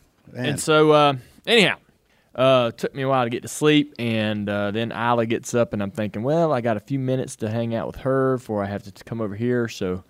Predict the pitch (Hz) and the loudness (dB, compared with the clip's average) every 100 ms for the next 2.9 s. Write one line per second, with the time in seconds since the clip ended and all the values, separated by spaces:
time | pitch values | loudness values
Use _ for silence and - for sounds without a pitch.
0 | _ _ _ _ _ _ - 101 98 92 | _ _ _ _ _ _ -4 0 0 0
1 | 87 85 82 - 139 160 160 156 151 139 | -2 -6 -10 -4 -2 2 6 6 4 -2
2 | _ _ _ _ 120 127 156 151 - | _ _ _ _ 2 2 2 0 -4